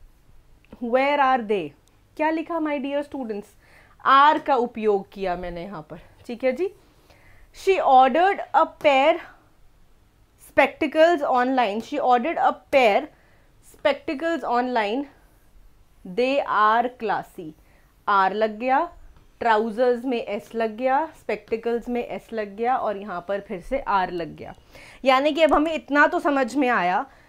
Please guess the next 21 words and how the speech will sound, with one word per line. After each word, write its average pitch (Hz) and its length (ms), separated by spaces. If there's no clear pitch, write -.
किस 403 280
शब्द 285 280
के 320 140
साथ 302 220
हमने 277 340
सिंगुलर 247 480
वर्ब 277 220
लगाया 294 360
और 359 100
किस 403 340
शब्द 269 260
के 285 140
साथ 269 220
हमने 269 320
प्लूरल 302 560
वर्ब 214 320
लगाया। 170 420
सब 320 200
लोग 359 180
मुझे 330 200
यहाँ 330 180